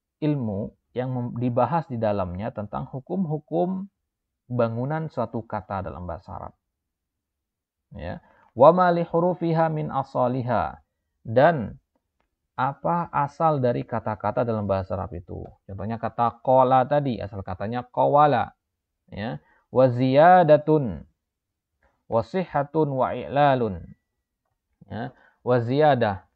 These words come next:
Kita juga mempelajari apa saja huruf-huruf tambahan. Misalkan kata masjidun. Masjidun itu ada empat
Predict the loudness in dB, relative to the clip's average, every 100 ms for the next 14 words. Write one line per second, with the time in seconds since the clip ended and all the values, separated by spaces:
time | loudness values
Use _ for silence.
0 | _ -8 -4 -4 -4 -6 -4 -4 -2 -2
1 | -2 -8 -8 -6 -6 -6 -6 -6 -6 -6
2 | -8 -4 -4 -2 -2 0 -2 -4 -12 -20
3 | _ _ _ _ _ _ _ -8 -4 -4
4 | -4 -4 -4 -2 -4 -6 -8 -4 -2 -2
5 | -2 -6 -12 _ _ _ _ _ _ _
6 | -10 -10 -6 -6 -4 -2 -2 -2 -2